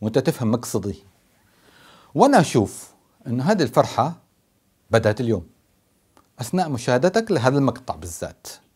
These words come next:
الآن، ومن خلال شاشة جهازك أو من خلال شاشة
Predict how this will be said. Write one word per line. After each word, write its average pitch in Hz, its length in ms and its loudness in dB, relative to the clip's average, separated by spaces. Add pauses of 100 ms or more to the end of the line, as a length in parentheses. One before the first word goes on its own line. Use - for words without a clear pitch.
(160)
الآن، 131 340 -6 (1160)
ومن 175 220 2
خلال 139 460 0
شاشة 139 420 -8
جهازك 226 720 -4 (220)
أو 220 140 4
من 123 140 2
خلال 95 380 -6
شاشة 175 360 -4